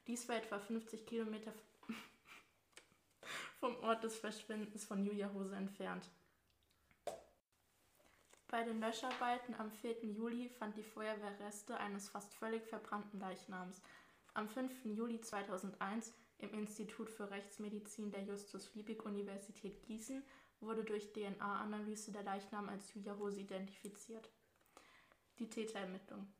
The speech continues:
Nach der Identifizierung des Leichnams konzentrierte man sich auf die Spurensuche auf die Umgebung der Brandstelle. Durch Geschwindigkeitswach-,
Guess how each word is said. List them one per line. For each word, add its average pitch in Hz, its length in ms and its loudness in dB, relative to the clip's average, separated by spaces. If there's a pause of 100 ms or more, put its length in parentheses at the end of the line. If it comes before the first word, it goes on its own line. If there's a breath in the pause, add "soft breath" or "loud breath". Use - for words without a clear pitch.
(400 loud breath)
Nach 233 220 6
der 226 160 2
Identifizierung 226 960 0
des 196 160 -4
Leichnams 220 640 0
konzentrierte 214 720 -2
man 214 180 -2
sich 220 260 -2 (920)
auf 208 160 2
die 208 100 -4
Spurensuche 220 840 0
auf 190 160 2
die 226 100 -6
Umgebung 202 460 0
der 202 100 0
Brandstelle. 196 720 -4 (540 loud breath)
Durch 233 240 2
Geschwindigkeitswach-, 233 1120 0